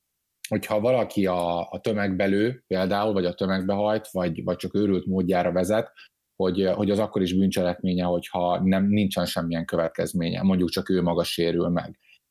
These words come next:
Mert, ö, ugye most arról beszélünk, hogy volt egy, ö, Trump beszéd, volt egy demonstráció,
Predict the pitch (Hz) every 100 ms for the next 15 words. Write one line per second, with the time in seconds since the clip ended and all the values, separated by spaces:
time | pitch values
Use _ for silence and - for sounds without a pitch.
0 | _ 104 107 107 107 107 113 110 - 110
1 | 98 104 - 113 107 98 98 101 104 101
2 | 92 90 - 87 - 110 123 127 - 135
3 | 101 98 90 87 110 123 - 123 120 -
4 | 123 127